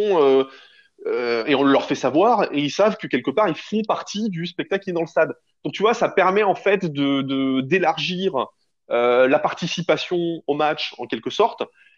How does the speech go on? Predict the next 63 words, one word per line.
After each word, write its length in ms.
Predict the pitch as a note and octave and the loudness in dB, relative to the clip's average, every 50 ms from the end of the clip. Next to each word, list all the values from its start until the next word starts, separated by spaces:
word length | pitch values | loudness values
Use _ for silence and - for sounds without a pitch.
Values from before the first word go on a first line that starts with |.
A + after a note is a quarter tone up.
| _ _ - | _ _ 2
et 200 | F3 G3+ A3 G3 | 4 4 4 4
de, 420 | D#3+ D3+ D#3+ D#3+ E3 D#3+ D#3 D#3 | 2 2 2 2 2 2 2 0
de 140 | C#3+ C#3+ D3 | -2 -2 -4
créer 300 | C#3+ - - F3+ G3 F#3+ | -4 -2 -2 -2 -2 -2
plus 300 | G3 - - G3 F#3+ F3+ | -4 -8 -6 -4 -2 -2
d'interactivité. 760 | F3 E3 F3+ D#3 D#3+ D#3+ - - D#3 D#3 D#3 - D#3 D3 - _ _ | 0 0 0 0 0 -2 -4 -8 -14 -12 -4 -2 -4 -4 -4 _ _
Ce 140 | - - - | -18 -16 -14
qui, 280 | - - C3+ - B2+ - _ _ | -12 -10 -10 -10 -12 -16 _ _
ce 100 | - - - _ | -20 -20 -20 _
qui 200 | - C3+ D3+ D#3+ | -4 -2 0 0
est, 40 | D#3 | 0
encore 300 | B2 A#2 - - - C3 | -2 -4 -6 -8 -10 -10
une 60 | A#2+ | -10
fois, 280 | - - D#3 D3+ E3 | -4 -2 0 0 2
une, 240 | D#3+ C#3 B2+ A#2+ A#2+ A#2 | 0 -2 -4 -6 -6 -4
une 100 | C#3 C3+ | -4 -2
demande 380 | B2+ C3+ C#3+ D#3+ D#3 D3 - - | -2 -2 0 0 -2 -4 -2 0
pas 300 | F3+ D#3+ E3 E3 E3 D#3+ | 2 4 4 4 4 4
des 100 | D3 C3 | 2 0
supporters, 560 | C3+ - C3 - - - - D3+ E3 D#3+ - | -2 -2 -4 -6 -6 -2 2 2 4 4 4
euh, 160 | B2+ A#2+ B2+ C3+ D3 | 4 2 2 0 -4
ultra 360 | C3 - - - D#3 D3+ D#3 | -8 -8 -4 -2 0 0 0
les 140 | C#3 B2 B2 | 0 -2 -6
plus, 420 | - - C3+ C#3 D3 D3 D3+ C#3+ B2 | -8 -10 -10 -8 -6 -4 -2 0 0
euh, 160 | A2 A2 G#2+ G#2+ - _ _ _ _ | 2 0 0 -2 -6 _ _ _ _
voilà, 180 | - A2+ C#3 C3+ | 2 2 2 2
qui 140 | C3 - - | 2 -2 -6
sont, 400 | - - C#3+ C#3+ C#3+ C#3+ C3+ A#2+ | -6 -4 -4 -2 0 2 4 4
euh, 100 | A2+ A2+ | 4 4
dans 140 | A#2 A#2+ A#2 | 4 2 0
les 100 | A#2+ A2 | 0 0
champs, 300 | - - D#3 D3 D3 C#3 | -2 0 0 0 0 0
l'animation, 640 | C3 A#2+ A#2+ A#2+ A#2 A#2+ - - G3+ G#3 G#3+ G3 | 0 -2 -2 -2 -4 -4 -2 0 0 0 0 0
mais, 280 | D#3+ C#3+ D#3 D#3+ E3 D#3+ | -2 -2 0 0 2 4
euh, 120 | C#3+ A#2+ - - _ _ _ _ _ _ _ - | 4 2 2 0 _ _ _ _ _ _ _ -12
tu 140 | - - | -6 -2
remarques 400 | C#3 A#2+ C#3+ C#3 D3 D3+ D#3+ - | 0 2 2 2 2 2 0 -2
encore 240 | D#3 B2 - B2+ A#2+ | -4 -4 -2 -2 -2
une 60 | A#2 | -2
fois 220 | - - D3+ D3+ C#3+ | 0 0 0 2 2
de, 140 | C3 A2+ G#2+ | 0 -2 -4
de 100 | A2+ A#2 | -4 -6
plus 220 | A2 - C3+ B2+ C3 | -8 -8 -8 -8 -8
en 60 | A#2 | -8
plus 160 | - C#3+ B2+ | -8 -8 -6
dans 100 | C3 A#2 | -6 -4
les 80 | A2 A#2+ | -6 -4
stades 180 | - C3+ B2 | -4 -4 -4
aujourd'hui 460 | A#2+ G#2 G#2+ G2 G#2 C3 E3+ G3 F#3 - | -2 -4 -6 -6 -6 -6 -6 -6 -6 -6
que, 60 | - C3 | -4 -2
euh, 580 | C#3+ D#3 D#3 D#3 B2 G#2+ G#2+ G#2 G#2 G2+ G2+ | 0 0 2 2 0 0 0 0 -2 -2 0
bah, 120 | G2 - B2 | 0 0 0
beaucoup 180 | C3 C3 D3 | 0 -2 -4
de 60 | D3 | -8
spectateurs 340 | - - C3+ - C3 B2+ - | -8 -8 -2 0 2 2 2
sont 120 | - D3+ A#2+ | 0 0 0
vraiment 180 | B2 C3 D3+ | 0 0 -2
spectateurs, 580 | - - - C3+ - E3 D#3+ - D3+ D3+ D#3 D3+ | -4 -6 -8 -2 0 0 2 4 6 6 6 4
c'est-à-dire 300 | - A2 A#2+ A#2 A2+ - | 4 2 0 0 0 -2
qu'ils 80 | C3+ | -2
regardent, 520 | C3 C#3 D3 D#3 D3+ D3+ D3+ D#3 D#3 C#3 C3+ | 2 4 4 6 6 6 6 4 4 2 0
mais, 360 | B2+ B2+ C3 C3+ C#3 C#3+ C#3 | 0 0 -2 0 0 0 2
euh, 140 | C3 A#2+ A2+ | 4 4 4